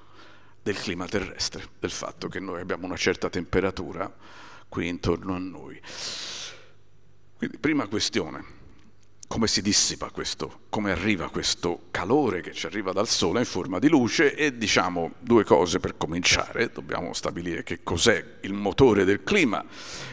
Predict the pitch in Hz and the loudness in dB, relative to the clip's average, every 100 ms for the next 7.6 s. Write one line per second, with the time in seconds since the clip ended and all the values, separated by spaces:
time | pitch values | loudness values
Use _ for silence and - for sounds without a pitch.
0 | - - 131 - - - - - - - | 0 6 6 4 -12 -18 -20 -20 -20 -20
1 | - - - - 110 - 101 95 65 - | -20 -20 -20 -12 -6 -4 -2 -4 -8 -10
2 | - - - - - 95 - 123 101 95 | -16 -20 -18 -8 -6 -2 2 2 2 0
3 | - - 110 104 - - - - 123 123 | -4 -4 -2 -2 -4 -20 -18 -6 -2 -2
4 | 110 98 - 110 85 - 139 101 - - | -2 -4 -2 -2 2 4 4 2 -4 -10
5 | - - - - - - 104 101 95 - | -12 -14 -20 -20 -20 -10 -6 -2 -2 -2
6 | 117 101 - 101 95 107 - 85 - - | 0 0 0 -4 -4 -4 -4 -4 -6 -6
7 | 87 - - - - | -6 -4 -6 -8 -6